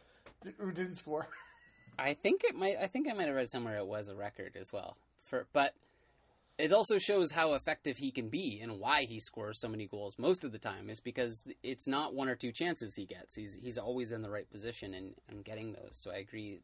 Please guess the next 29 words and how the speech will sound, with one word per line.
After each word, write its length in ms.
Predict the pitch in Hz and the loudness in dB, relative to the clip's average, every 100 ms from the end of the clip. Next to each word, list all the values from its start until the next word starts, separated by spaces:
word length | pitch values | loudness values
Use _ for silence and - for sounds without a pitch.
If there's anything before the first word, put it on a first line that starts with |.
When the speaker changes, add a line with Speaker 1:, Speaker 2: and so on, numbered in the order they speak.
| - | -8
Speaker 2:
The 240 | 101 98 - _ _ _ - | -6 -6 -10 _ _ _ -6
hats 320 | - 127 - | -2 -2 0
off 260 | 123 123 113 - 135 | 2 2 0 -8 -6
go 180 | 120 117 - | -4 -4 -6
to 240 | 110 104 - 120 | -8 -8 -10 -6
Bill 220 | 113 110 | -6 -4
Hamid. 480 | 107 107 113 104 - - _ _ _ _ _ _ _ _ - _ | -6 -6 -8 -10 -12 -20 _ _ _ _ _ _ _ _ -20 _
Speaker 1:
Mm. 180 | 135 123 | -8 2
Speaker 2:
Um, 480 | 156 160 151 143 139 - - _ _ _ _ _ _ _ _ - - - | 8 8 10 8 4 -2 -20 _ _ _ _ _ _ _ _ -20 -12 -2
a, 260 | 151 - | 0 0
a 20 | 151 | 0
game 300 | 170 214 196 | 2 2 4
that 100 | 190 | 4
I 40 | |
was 120 | 175 | 4
particularly 640 | - 165 165 180 165 160 147 | 2 -2 -2 2 2 4 2
interested 480 | 151 160 143 160 143 | 0 -2 -2 0 2
in 300 | 143 143 135 | 4 4 4
that 280 | 131 - - _ _ _ _ _ _ _ - - _ - | 0 -2 -16 _ _ _ _ _ _ _ -20 -20 _ -16
it's 200 | - - | -8 -6
had 180 | - 311 | -2 0
a 60 | 277 | 0
few 320 | - 269 269 | 0 -2 0
un-, 240 | 240 226 - _ _ _ | 0 -4 -8 _ _ _
uh, 600 | - - 135 170 180 175 160 - _ _ _ _ _ - | -10 -8 -2 0 4 4 2 -4 _ _ _ _ _ -4
unexpected 720 | 202 202 - - 180 - 160 | -2 -2 -2 0 2 2 -2
turns 480 | - - 185 185 180 - | -4 -2 0 2 -2 -2
to 120 | 185 | 0
it, 140 | 180 | 0